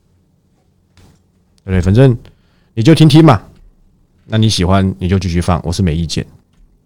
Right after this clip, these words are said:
好不好？只是在这边提醒一下，你看看华信，你一张都没赚到，真的很可惜啊！我那时候 cover 的时候是三十、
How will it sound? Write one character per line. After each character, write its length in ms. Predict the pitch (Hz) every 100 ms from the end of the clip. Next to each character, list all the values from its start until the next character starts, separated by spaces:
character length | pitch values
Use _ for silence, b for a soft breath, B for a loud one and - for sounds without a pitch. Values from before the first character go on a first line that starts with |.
| _ _ - - _ _
好 80 | 80
不 80 |
好？ 140 | 80 - b b b b
只 60 | -
是 80 |
在 40 | 117
这 40 |
边 100 | 117
提 140 | 104 90
醒 160 | 85
一 20 |
下， 260 | 76 82 - _ _ _ _ _ _ _ _ _ _ _ _ _ _ _
你 80 | 104
看 100 | 107
看 200 | 110 98 - _ _
华 180 | - 117
信， 180 | 123 117
你 60 |
一 80 | 107
张 160 | 107 107
都 60 |
没 100 | 92
赚 200 | 87 87
到， 200 | 85 82 - _ -
真 100 | 120
的 120 | 107
很 100 | 101
可 180 | - 90
惜 280 | - 80
啊！ 120 | 78 - _ _ _ _ _
我 80 | -
那 80 | 139
时 60 |
候 60 | 143
cover 280 | - 143 131
的 100 | 117
时 80 | 135
候 60 |
是 80 | 127
三 380 | 123 143 139 143
十、 720 | - - 98 101 104 107 113